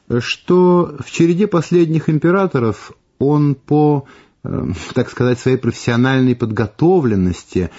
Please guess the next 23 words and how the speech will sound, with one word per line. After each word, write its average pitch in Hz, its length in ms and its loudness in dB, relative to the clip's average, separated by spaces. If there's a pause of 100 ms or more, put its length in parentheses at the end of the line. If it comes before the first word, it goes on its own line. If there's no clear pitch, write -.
(160)
быть 95 240 0
главой 113 360 0
государства 160 880 -2
соизмерим 160 680 2
с - 100 -6
Александром 104 600 -2
Вторым, 120 440 -2
своим 131 300 -2
великим 101 500 0
дедом-реформатором. 98 1400 -4 (240)
Знаем, 196 560 2
э, 113 540 -2
многое 117 680 0
о 113 120 -4
склонности 151 800 0
его 90 500 -2 (180)
к - 100 -16
реформам. 123 720 -2 (1500)
Можно 196 800 2 (140)
с - 160 -4
уверенностью 208 760 2
теперь 160 380 0
говорить, 151 720 0